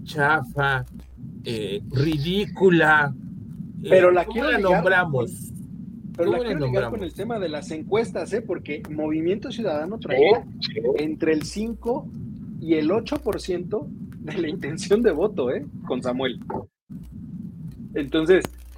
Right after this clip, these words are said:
Speaker 2: yo se los decía en su momento,
Speaker 3: Sí,
Speaker 2: no
Speaker 3: pero la
Speaker 2: había,
Speaker 3: de, la de
Speaker 2: no había
Speaker 3: el
Speaker 2: ya
Speaker 3: día,
Speaker 2: una
Speaker 3: la de,
Speaker 2: candidatura.
Speaker 3: el día de hoy de, de Reforma le da catorce puntos, ¿eh?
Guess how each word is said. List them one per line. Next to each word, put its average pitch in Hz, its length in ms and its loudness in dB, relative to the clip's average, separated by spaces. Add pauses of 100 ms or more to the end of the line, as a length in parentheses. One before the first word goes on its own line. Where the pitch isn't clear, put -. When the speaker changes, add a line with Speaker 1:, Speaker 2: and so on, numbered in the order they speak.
(260)
Speaker 2:
yo 131 140 2
se 202 100 6
los 233 120 2
decía 143 200 -2
en 139 60 -6
su 139 80 -2
momento, 165 280 -2
Speaker 3:
Sí, 196 160 12
Speaker 2:
no - 80 6
Speaker 3:
pero 147 140 12
la 139 140 12
Speaker 2:
había, 135 180 10
Speaker 3:
de, 123 60 4
la 135 200 10
de 135 200 12
Speaker 2:
no 131 60 12
había 131 40 12
Speaker 3:
el 127 220 10
Speaker 2:
ya 175 80 6
Speaker 3:
día, 185 260 12
Speaker 2:
una 139 40 8
Speaker 3:
la 131 160 10
de, 123 60 6
Speaker 2:
candidatura. 131 280 6
Speaker 3:
el 123 120 6
día 175 320 12
de 175 120 12
hoy 165 280 12
de, 131 440 10 (120)
de 120 180 8
Reforma 151 640 10 (360)
le 113 100 4
da 131 120 10
catorce 131 400 6
puntos, - 420 2
¿eh? 240 120 -2